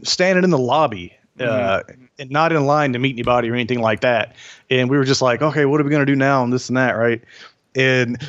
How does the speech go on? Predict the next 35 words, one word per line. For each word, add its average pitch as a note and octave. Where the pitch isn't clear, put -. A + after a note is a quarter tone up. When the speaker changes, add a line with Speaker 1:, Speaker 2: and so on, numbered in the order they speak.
Speaker 1:
Danny D3+
Trejo B2+
walked D3
through D3
the C3
lobby, A#2+
and, C3+
like, B2+
we C#3
were D3+
just C#3
like, B2+
"Oh C4
my F#3
God, G3
that's C#3
Speaker 2:
Mm-hmm. B2+
Speaker 1:
Danny G3+
Trejo," C#3
right? D3
And D#3
then, F3
so G#3
Gene's F3
the D3+
only E3
one D#3+
who C3+
said D#3+
anything, A2
and A#2
he D3+
was C3
like, C#3+
"Trejo!" D4+